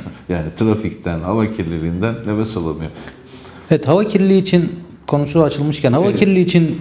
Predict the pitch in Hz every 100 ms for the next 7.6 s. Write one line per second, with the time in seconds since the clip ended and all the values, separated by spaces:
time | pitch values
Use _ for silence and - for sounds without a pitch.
0 | - 156 147 - 151 151 147 143 135 135
1 | 147 143 139 147 147 165 117 104 - 156
2 | 170 170 185 165 147 147 156 - 131 120
3 | 120 135 120 - 90 90 87 87 90 90
4 | 151 131 - 117 107 110 - 143 120 104
5 | 98 113 110 - - 92 117 120 - 110
6 | - 113 123 123 - - - - - 110
7 | 110 110 104 104 101